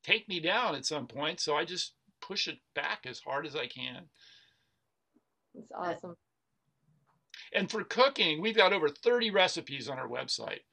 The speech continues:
Speaker 1: And Gretchen, you're absolutely right. I, w-, I was, uh, so afraid when I made the transition. Oh,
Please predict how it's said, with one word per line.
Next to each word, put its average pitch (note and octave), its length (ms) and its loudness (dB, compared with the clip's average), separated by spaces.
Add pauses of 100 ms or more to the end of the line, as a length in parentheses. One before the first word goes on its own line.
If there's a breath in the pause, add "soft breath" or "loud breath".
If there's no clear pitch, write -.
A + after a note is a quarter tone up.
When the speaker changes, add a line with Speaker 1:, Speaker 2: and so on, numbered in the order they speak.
(360)
Speaker 1:
And D#3+ 80 -6
Gretchen, F#3 340 2
you're D#3 120 2
absolutely F#3+ 540 4
right. D#3 260 6
I, G#3 140 6
w-, B3+ 180 2 (220 soft breath)
I C4 160 10
was, C#4 240 2
uh, F3 100 2
so B3 380 6
afraid G3 720 0
when D#3 120 -2
I F#3+ 120 0
made G3 240 0
the E3 80 -4
transition. D3+ 840 -4
Oh, B3 160 6